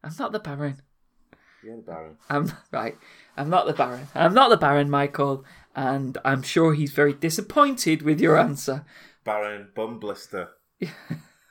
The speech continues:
Speaker 1: What are you going on about? Uh, so,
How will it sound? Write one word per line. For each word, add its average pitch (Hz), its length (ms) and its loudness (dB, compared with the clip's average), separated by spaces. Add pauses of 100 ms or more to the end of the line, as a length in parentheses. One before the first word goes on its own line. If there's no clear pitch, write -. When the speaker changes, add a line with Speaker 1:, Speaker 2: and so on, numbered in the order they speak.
(680)
Speaker 1:
What 160 220 -14
are 185 180 -12
you 160 260 -12
going 170 520 -10 (100)
on 170 300 -8 (100)
about? 143 240 -2 (800)
Uh, 160 580 8
so, 170 440 8